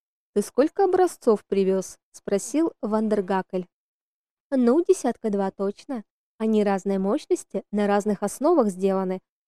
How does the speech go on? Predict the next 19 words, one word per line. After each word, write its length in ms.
Вообще 560
лучше 300
всего 300
эта 140
структура 520
ложится 440
на 140
древесину 580
кедра, 380
выдержанную 720
в 40
виноградном 580
спирте, 560
и 120
черные 500
опалы 400
как 220
направляющий 960
элемент". 500